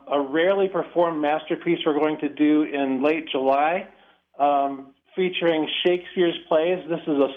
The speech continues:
suite called Such Sweet Thunder by Duke Ellington.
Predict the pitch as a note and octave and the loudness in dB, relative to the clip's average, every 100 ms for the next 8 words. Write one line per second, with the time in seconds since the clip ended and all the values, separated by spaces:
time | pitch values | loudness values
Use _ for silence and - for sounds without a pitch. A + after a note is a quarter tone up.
0 | - F3+ F#3 - - D#3 D3+ D3 - F3+ | -2 0 0 -4 0 2 2 -2 -4 -2
1 | F#3 - - F#3+ F#3 - D#3+ D3+ D3+ D3+ | -2 -4 -8 -6 -6 0 0 2 0 2
2 | C#3 C#3 E3 E3 D3 D#3+ E3 F#3 F#3 | 0 0 0 0 0 -2 -2 -2 -2